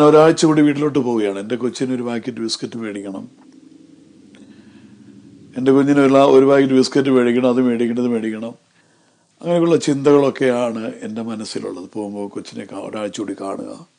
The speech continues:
അപ്പോൾ എൻ്റെ കയ്യിലുള്ള പൈസ കൊണ്ട് എൻ്റെ ഈ ചെറിയ ആവശ്യം പോലും നടത്താൻ എനിക്ക് ബുദ്ധിമുട്ടാണ്. അടുത്ത ആഴ്ച തിരിച്ചും വരണം.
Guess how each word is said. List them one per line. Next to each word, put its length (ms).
അപ്പോൾ 240
എൻ്റെ 200
കയ്യിലുള്ള 400
പൈസ 200
കൊണ്ട് 240
എൻ്റെ 320
ഈ 20
ചെറിയ 220
ആവശ്യം 340
പോലും 240
നടത്താൻ 380
എനിക്ക് 280
ബുദ്ധിമുട്ടാണ്. 520
അടുത്ത 220
ആഴ്ച 220
തിരിച്ചും 340
വരണം. 260